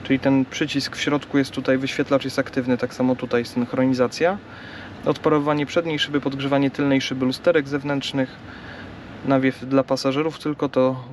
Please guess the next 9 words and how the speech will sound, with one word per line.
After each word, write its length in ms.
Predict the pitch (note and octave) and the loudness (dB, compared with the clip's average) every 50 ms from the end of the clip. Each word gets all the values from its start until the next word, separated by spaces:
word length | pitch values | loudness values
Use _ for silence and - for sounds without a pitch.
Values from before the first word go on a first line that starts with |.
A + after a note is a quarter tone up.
| B2 | -8
znamy 360 | B2+ C3 C3+ B2+ B2+ B2+ B2+ | -4 0 2 4 4 4 4
z 380 | B2 B2 B2 B2+ B2+ B2+ B2+ B2 | 2 2 2 4 4 4 2 0
hybryd 480 | - - - C#3+ C#3 C#3 C3 B2 - - | -4 -4 -4 -2 -2 0 -2 -2 -4 -8
i 40 | |
pluginów. 640 | A#2 - B2 B2 C3 D3 E3+ F#3+ G#3 A#3 - - - - - - - | -2 2 2 2 2 2 0 0 0 0 -2 -6 -12 -16 -16 -6 0
Tu 80 | - | 0
jest 160 | C3+ C3 - - | 2 2 2 2
indukcyjna 460 | C3+ C3+ C3 - - - C3+ C3 B2+ | 0 0 0 -2 -2 0 2 4 4
ładowarka, 640 | B2+ B2 B2 C3 C#3 E3 E3+ E3+ - - A3+ - | 4 4 4 2 2 2 2 2 2 2 0 0